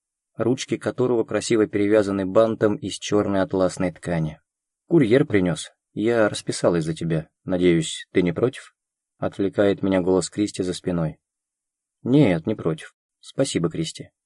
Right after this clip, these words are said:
Улыбаюсь ей благодарной улыбкой. Подхожу и сажусь на стул, какое-то время просто пялясь на пакет. «Может, всё-таки откроешь?» Поднимаю взгляд на Кристи. «Да, наверное». Беру пакет за ручки и опускаю себе на колени,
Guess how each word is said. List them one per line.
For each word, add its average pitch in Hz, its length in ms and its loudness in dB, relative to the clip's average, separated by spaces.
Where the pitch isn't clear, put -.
Улыбаюсь 104 520 2
ей 110 100 0
благодарной 90 600 2
улыбкой. 82 520 -4
Подхожу 120 520 0
и 123 60 4
сажусь 110 420 0
на 107 160 0
стул, 92 380 0
какое-то 95 500 0
время 113 320 0
просто 101 380 -4
пялясь 87 400 -2
на 87 120 -6
пакет. - 460 -10
«Может, 156 720 -2
всё-таки - 440 -4
откроешь?» 85 640 -2
Поднимаю 95 540 0
взгляд 92 320 0
на 90 160 0
Кристи. 82 480 -6
«Да, 107 400 4
наверное». 87 560 -4
Беру 120 220 0
пакет 110 300 0
за 104 140 2
ручки 123 300 -2
и 117 180 -2
опускаю 104 480 0
себе 98 240 -2
на 92 140 2
колени, 85 540 0